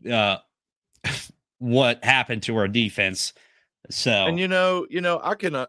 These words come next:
Speaker 2: I can take losing to Seattle. Like, I can take that, right? It,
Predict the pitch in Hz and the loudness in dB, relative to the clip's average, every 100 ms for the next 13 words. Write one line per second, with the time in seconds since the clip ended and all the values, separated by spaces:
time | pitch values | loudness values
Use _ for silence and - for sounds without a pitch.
0 | _ 147 180 123 - 101 113 90 92 107 | _ -4 -2 -6 -4 -4 -4 -4 -6 -6
1 | 123 120 - 87 87 95 117 - _ 107 | -10 -12 -8 -8 -6 -6 -8 -12 _ -2
2 | 123 139 110 101 98 87 76 - _ 95 | 0 -2 -6 -6 -6 -8 -10 -14 _ -4
3 | 104 - _ - 113 | -2 -4 _ -8 -8